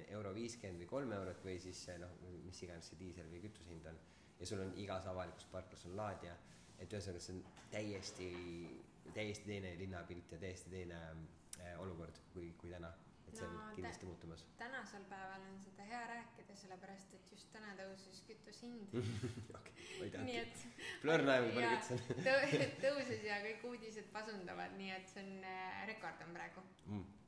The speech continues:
Speaker 1: vau.
Speaker 2: Nii et see on, äh, täna on hea teema.
Speaker 1: See on hea uudis minu ärile.
Speaker 2: Ja aitäh sulle, Martin,
Speaker 1: <laughs> Aitäh,
Speaker 2: ja
Speaker 1: Paula.
Speaker 2: kes tahab rohkem teada, siis, äh, vaadake Martin Raadik, äh, otsige üles Instagramist, oled sa
Speaker 1: Mhm.
Speaker 2: Facebookis?
Speaker 1: Ja Facebook, martinraadik punkt com, äh,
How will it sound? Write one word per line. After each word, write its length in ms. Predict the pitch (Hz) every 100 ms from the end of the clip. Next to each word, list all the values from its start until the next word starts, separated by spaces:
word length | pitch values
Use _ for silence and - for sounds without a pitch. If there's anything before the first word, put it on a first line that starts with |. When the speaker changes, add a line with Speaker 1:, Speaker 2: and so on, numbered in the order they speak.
| -
Speaker 1:
vau. 100 | 95
Speaker 2:
Nii 140 | 92
et 120 | 92 -
see 120 | 202
on, 140 | 190 190
äh, 100 | 185 190
täna 220 | 208 196
on 100 | 196
hea 120 | 196 190
teema. 340 | 190 190 185
Speaker 1:
See 140 | - 107
on 60 |
hea 160 | 113 120
uudis 220 | 131 98
minu 220 | 98 92 92
ärile. 280 | 95 87 - - - -
Speaker 2:
Ja 260 | 214 214 220 - -
aitäh 300 | - - 294
sulle, 260 | 269 - 220
Martin, 400 | 226 - 104 101
Speaker 1:
<laughs> 20 |
Aitäh, 140 | 101
Speaker 2:
ja 140 | 98 98
Speaker 1:
Paula. 220 | 107 101
Speaker 2:
kes 80 | 95
tahab 340 | 101 294 302 -
rohkem 360 | 277 - 214
teada, 380 | 269 330 269 226
siis, 220 | 220 226 - 226
äh, 140 | 214 220
vaadake 400 | 220 214 202 196 196
Martin 360 | 196 - 202
Raadik, 360 | 214 214 214 - -
äh, 600 | 185 185 185 185 185 185 185 -
otsige 300 | 196 202 202
üles 220 | 208 208 -
Instagramist, 720 | 247 - 247 240 240 240 -
oled 180 | 202 202
sa 100 | 196
Speaker 1:
Mhm. 80 | 104
Speaker 2:
Facebookis? 540 | 104 104 101 - - - -
Speaker 1:
Ja 180 | 107 110
Facebook, 640 | 113 110 - - 104 101 -
martinraadik 600 | 101 - 92 95 90 -
punkt 220 | 92 87
com, 640 | 92 92 92 90 90 90
äh, 360 | 90 90 90